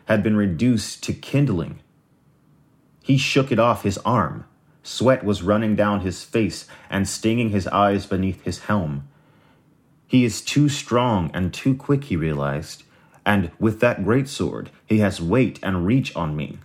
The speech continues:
It would have been a different fight if John had been armed with Longclaw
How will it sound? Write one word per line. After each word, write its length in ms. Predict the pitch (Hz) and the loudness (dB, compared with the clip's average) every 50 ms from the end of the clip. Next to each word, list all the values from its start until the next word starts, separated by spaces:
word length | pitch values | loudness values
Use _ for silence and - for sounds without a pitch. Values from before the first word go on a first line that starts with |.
| - _ _ _ - | -20 _ _ _ 0
It 180 | - - 101 101 | 0 0 2 2
would 120 | 110 120 | 2 2
have 140 | 113 101 85 | 2 2 0
been 100 | 110 110 | 0 0
a 60 | 104 | 0
different 440 | 98 87 85 120 - - - - - | 0 0 0 -2 -2 0 -4 -4 -4
fight 380 | - - 117 117 107 87 - | 0 0 2 2 2 0 -2
if 140 | - 95 - | -6 -8 -4
John 300 | - - 104 104 107 98 | 0 0 2 2 2 0
had 140 | 90 90 80 | 0 -2 -2
been 180 | 69 95 82 - | -2 -2 -2 0
armed 340 | - 92 98 95 90 85 80 | 0 0 2 2 0 0 -2
with 160 | 76 87 80 | -4 -6 -4
Longclaw 720 | - 85 87 101 117 117 104 - - 82 76 71 69 67 | -2 0 0 2 2 0 -2 -2 -2 -2 -2 -2 -4 -8